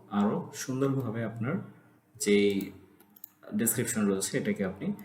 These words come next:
সুন্দরভাবে সাজাতে পারেন। আপনি চাইলে চ্যাট জিপিটির, আহ, সাহায্য নিয়েও কিন্তু মোটামুটি সুন্দরভাবে মডিফাই করে আপনার লিঙ্কটা, আহ, সরি, ডেসক্রিপশনটা ক্রিয়েট করতে পারেন। অলরাইট, তো এখানে আমি ডেসক্রিপশন দিয়ে দিলাম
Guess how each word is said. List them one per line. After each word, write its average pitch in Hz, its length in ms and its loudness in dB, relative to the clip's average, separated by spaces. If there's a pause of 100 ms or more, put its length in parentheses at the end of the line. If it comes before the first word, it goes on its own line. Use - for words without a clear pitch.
(240)
সুন্দরভাবে 135 520 4
সাজাতে 104 440 2
পারেন। 214 320 -2
আপনি 110 260 -2
চাইলে 117 300 0
চ্যাট 104 300 0
জিপিটির, 104 440 0 (440)
আহ, 92 200 -2
সাহায্য 101 440 0
নিয়েও 123 260 0
কিন্তু 110 320 -2
মোটামুটি 135 540 2 (100)
সুন্দরভাবে 139 560 2
মডিফাই 104 400 0 (100)
করে 101 160 0
আপনার 123 320 -4 (480)
লিঙ্কটা, 104 300 -2
আহ, 104 340 -4
সরি, 101 200 0
ডেসক্রিপশনটা 101 680 -4
ক্রিয়েট - 460 -8
করতে - 200 -10
পারেন। - 240 -12 (540)
অলরাইট, - 280 -4 (220)
তো 160 140 0
এখানে 160 180 2
আমি 143 80 6
ডেসক্রিপশন 117 640 0
দিয়ে 101 100 4
দিলাম 110 420 0